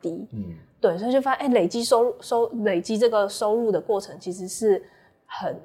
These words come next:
Speaker 1: 速度是很慢的。
Speaker 2: 嗯。
Speaker 1: 我做一天得，呃，连续七小时做一天，然后做了，做了十四，十四单，我连一千块都累积不到。
Speaker 2: 但，但，但慢的话，你就相对要花比较多的时间去做，才能够达到你自己理想的一个，一个，一个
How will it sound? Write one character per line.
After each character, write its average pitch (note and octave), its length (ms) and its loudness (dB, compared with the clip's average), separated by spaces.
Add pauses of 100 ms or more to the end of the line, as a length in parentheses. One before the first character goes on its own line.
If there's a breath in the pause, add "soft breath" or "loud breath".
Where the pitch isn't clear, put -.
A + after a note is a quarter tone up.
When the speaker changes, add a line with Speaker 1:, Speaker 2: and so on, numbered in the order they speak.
(120)
Speaker 1:
速 A3+ 220 0
度 G#3 180 2
是 G3+ 440 0
很 - 160 -16
慢 F#3 320 -2
的。 - 80 -20 (140)
Speaker 2:
嗯。 F#3+ 220 -10
Speaker 1:
我 G#3+ 120 6
做 C#4+ 260 8
一 C#4 40 4
天 B3+ 260 6
得， F3+ 220 4
呃， G3+ 100 0 (140)
连 G#3+ 200 6
续 B3+ 140 2
七 B3 120 0
小 G#3 140 0
时 F3+ 120 -4
做 G3+ 220 2
一 F#3+ 60 2
天， F#3 260 -4
然 E3+ 80 -14
后 G3 180 -6
做 F#3+ 200 2
了， E3 80 0 (480 soft breath)
做 A3+ 160 8
了 F3+ 80 4
十 F3+ 160 -6
四， G3+ 280 -4 (180)
十 - 180 -8
四 A3 200 0
单， F3 280 -2
我 E3+ 60 -6
连 E3+ 120 -2
一 G3+ 40 -2
千 G3 180 -6
块 F#3+ 160 -4
都 F#3 120 -4
累 E3 200 2
积 F3+ 140 -6
不 F3+ 60 0
到。 F3 60 0
Speaker 2:
但， D#3 80 -4
但， F3 120 0
但 D#3+ 200 -4
慢 E3 180 2
的 B2 80 0
话， C3 220 0
你 G2+ 80 -6
就 A2 180 -8
相 B2 220 -6
对 A2+ 120 0
要 G#2+ 120 0
花 F#2+ 300 -2
比 F2 60 -12
较 E2 100 -10
多 E2+ 180 -12
的 D#2+ 80 -14
时 - 180 -12
间 D2+ 280 -10
去 - 160 -14
做， E2 240 -6
才 - 160 -10
能 E2 80 -14
够 F2+ 140 -10
达 - 200 -14
到 F2+ 120 -4
你 E2+ 120 -12
自 A2 140 -8
己 F#2 60 -6
理 E2+ 160 -18
想 - 260 -4
的 D2+ 80 -12
一 D#2+ 120 -14
个， F#2 160 -8
一 F2 120 -10
个， D#2+ 360 -6
一 F2 100 -14
个 F#2 100 -8